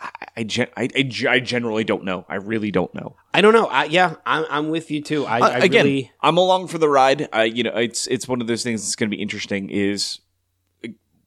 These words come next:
Speaker 1: Bill, they, the, are they killing time to get to Crisis? That's the question.
Speaker 2: Yeah.
Speaker 1: That's the biggest question for all these shows. Are there, are, are any of them killing time?
Speaker 2: Well, I, I mean, uh, when you look at some of these shows,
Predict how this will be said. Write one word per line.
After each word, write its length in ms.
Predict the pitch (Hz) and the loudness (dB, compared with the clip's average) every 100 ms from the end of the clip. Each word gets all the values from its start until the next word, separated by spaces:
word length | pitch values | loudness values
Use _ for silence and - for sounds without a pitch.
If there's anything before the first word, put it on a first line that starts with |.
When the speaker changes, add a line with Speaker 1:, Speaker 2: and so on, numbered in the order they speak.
| _ _ - | _ _ 8
Speaker 1:
Bill, 180 | 151 | 8
they, 200 | 143 143 | 8 6
the, 380 | 127 113 131 143 - | 4 -6 -10 -8 -2
are 140 | 120 | 0
they 220 | 123 123 107 | 2 -2 -2
killing 420 | - 190 208 175 | 2 2 2 0
time 340 | - 156 151 | -4 -2 -2
to 100 | - | -4
get 200 | 107 143 - | -4 -6 -6
to 60 | |
Crisis? 640 | - 120 101 - - - - _ - - | -6 -4 -2 -4 -6 -8 -8 _ -20 -4
That's 240 | - 139 - | 0 2 0
the 120 | 160 | -6
question. 440 | - 117 101 - - | -2 -2 -2 -10 -12
Speaker 2:
Yeah. 180 | - 101 | -4 0
Speaker 1:
That's 240 | 127 - | 0 0
the 140 | 165 135 | -2 2
biggest 340 | 139 135 - | 2 0 -2
question 340 | 127 113 127 | -2 -4 -4
for 160 | 110 - | -8 -4
all 220 | 107 113 | -2 -2
these 140 | 101 98 | -2 -6
shows. 320 | - - - 107 | -8 -8 -4 0
Are 160 | 110 | 2
there, 180 | 117 113 - | 0 -4 -2
are, 220 | 120 123 - | -2 -2 -2
are 240 | 113 107 - | 0 0 0
any 160 | 143 165 | 0 0
of 100 | 151 | 0
them 140 | 147 | -2
killing 520 | - - 101 101 98 98 | -6 -10 -6 -6 -8 -12
time? 240 | - 87 - | -14 -14 0
Speaker 2:
Well, 320 | 151 175 170 - | 6 6 6 2
I, 100 | 165 | 0
I 40 | 160 | 4
mean, 260 | 180 170 139 | 4 4 0
uh, 80 | 143 | -4
when 220 | 156 165 170 | 0 2 4
you 100 | 165 | 6
look 240 | 196 214 | 4 4
at 80 | 233 | 0
some 220 | 202 190 | 2 0
of 80 | 165 | 0
these 160 | 156 | 0
shows, 400 | - 139 113 107 | 2 2 2 0